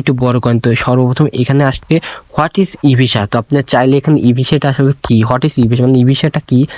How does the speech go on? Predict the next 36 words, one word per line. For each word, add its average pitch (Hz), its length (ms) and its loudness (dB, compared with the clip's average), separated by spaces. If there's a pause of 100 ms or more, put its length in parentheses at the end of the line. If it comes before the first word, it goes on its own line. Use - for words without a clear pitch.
(220)
এখানে 135 220 2 (220)
ছোট্ট - 200 -2 (100)
করে 147 140 2 (100)
লেখা 117 240 0
আছে, 113 100 -6 (140)
দেখুন 123 280 2 (420)
এই 131 140 2
লেখাটা 131 320 -2
আপনি 151 180 -2 (120)
বাংলা 117 280 0
করে 127 160 2 (320)
দেখতে 123 240 -2
পারেন। 110 220 2
তো 120 100 0
আমি 123 100 2 (140)
লিংক 127 180 4
দিয়ে 127 120 2
দেবো 131 160 2
আপনি - 120 -4 (120)
ওইখান 107 220 0 (120)
থেকে। 92 180 -2 (460)
তো - 140 0
আমি 165 120 4 (120)
আপনাদেরকে 165 440 0
মেইন 143 140 4 (100)
যে 139 80 0 (100)
টপিকসটা 139 420 -2
দেখাবো 139 260 0
সেটা 131 180 -2
হচ্ছে 135 160 -2 (140)
ই - 100 4
ভিসাটা 147 360 0 (600)
দেরি 147 300 4
হওয়ার 160 160 2 (100)
কারণটা 131 340 2
কি 147 60 2